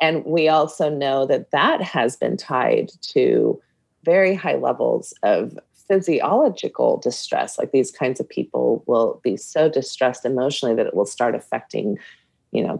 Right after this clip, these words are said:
gastrointestinal issues and how they, you know, kind of work through the world. Because what we know now a lot more in mental health, that when you're stressed out, it affects your physical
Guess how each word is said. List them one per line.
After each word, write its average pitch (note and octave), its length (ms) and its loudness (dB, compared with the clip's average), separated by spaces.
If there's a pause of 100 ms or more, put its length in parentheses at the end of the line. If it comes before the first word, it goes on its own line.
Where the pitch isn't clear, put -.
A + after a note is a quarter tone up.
gastrointestinal A#2+ 960 -2
issues G#2+ 680 0
and D#2+ 440 -4 (220)
how A#2+ 140 2
they, G2 440 2
you C#3 220 -4
know, G#2+ 200 -2 (120)
kind A#2 140 0
of G2+ 100 0 (540)
work C#3 320 2
through C3+ 140 2
the A#2+ 100 0
world. A#2 540 2 (200)
Because A#2+ 380 -2
what - 160 -4
we E3+ 160 0
know B2+ 340 2
now B2+ 540 2
a B2+ 80 2
lot A#2+ 260 -4
more C#3 180 2
in C3 100 -2
mental B2+ 260 -2
health, B2 400 -2
that - 200 -2
when C3 160 0
you're B2 140 -2
stressed - 640 -8
out, B2 480 2 (140)
it C3 240 0
affects B2 500 0
your - 140 -4
physical - 540 -4